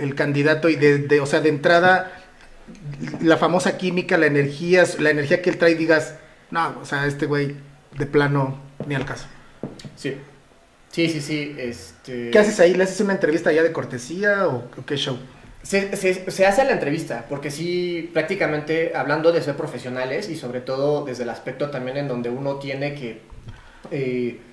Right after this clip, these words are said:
Speaker 2: por respeto a la persona, su tiempo, y además, si ya le hablaste porque cumple con parte del perfil, sí se tiene que hacer la entrevista.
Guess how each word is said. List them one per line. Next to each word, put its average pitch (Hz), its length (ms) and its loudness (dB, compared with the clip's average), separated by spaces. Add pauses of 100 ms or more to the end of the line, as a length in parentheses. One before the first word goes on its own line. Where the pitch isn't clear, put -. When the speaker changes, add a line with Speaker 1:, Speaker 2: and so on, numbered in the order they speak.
(220)
Speaker 2:
por 156 160 4
respeto 160 360 4
a - 20 2
la 156 160 2
persona, 143 400 -4
su 139 160 -8
tiempo, 151 460 0
y 156 80 2
además, 151 360 2
si 143 80 -8
ya 156 120 6
le 175 80 4
hablaste 156 320 2
porque 165 340 -4
cumple 147 400 -4
con 123 160 -8
parte 131 300 -4
del 135 100 -4
perfil, - 500 -8 (200)
sí - 180 -8
se 165 100 0
tiene 170 220 0
que 143 60 -4
hacer 139 120 -8
la 143 60 -2
entrevista. 139 540 -6